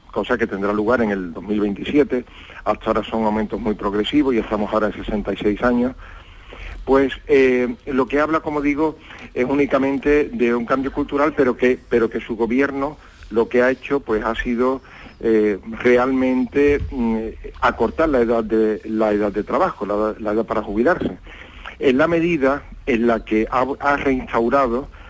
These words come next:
la posibilidad de que los convenios colectivos establezcan una edad máxima de jubilación. Eso se hizo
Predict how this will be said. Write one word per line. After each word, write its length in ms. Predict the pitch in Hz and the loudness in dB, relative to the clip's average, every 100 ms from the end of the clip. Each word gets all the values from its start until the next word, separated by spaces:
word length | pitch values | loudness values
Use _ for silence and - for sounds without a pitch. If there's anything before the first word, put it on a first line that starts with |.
| - | -4
la 180 | 117 113 | 0 0
posibilidad 640 | 123 - 131 135 127 123 | -2 -4 0 2 4 4
de 120 | 123 | 0
que 100 | 120 | -2
los 100 | 107 | -4
convenios 440 | 104 98 101 113 123 | -4 -4 0 0 2
colectivos 640 | 131 127 - 135 113 120 - - - | 0 -2 0 0 2 0 -4 -18 -6
establezcan 600 | - 113 113 117 110 127 | -2 2 2 0 0 0
una 120 | 117 120 | 2 2
edad 120 | 113 | 2
máxima 400 | 110 113 123 123 | 0 -2 0 0
de 80 | 117 | 0
jubilación. 640 | 104 92 90 - 101 87 - - - | -4 -6 -8 -2 0 2 0 -2 0
Eso 180 | 107 127 | 0 0
se 140 | 127 | 2
hizo 420 | 127 123 - 143 | 2 0 0 -2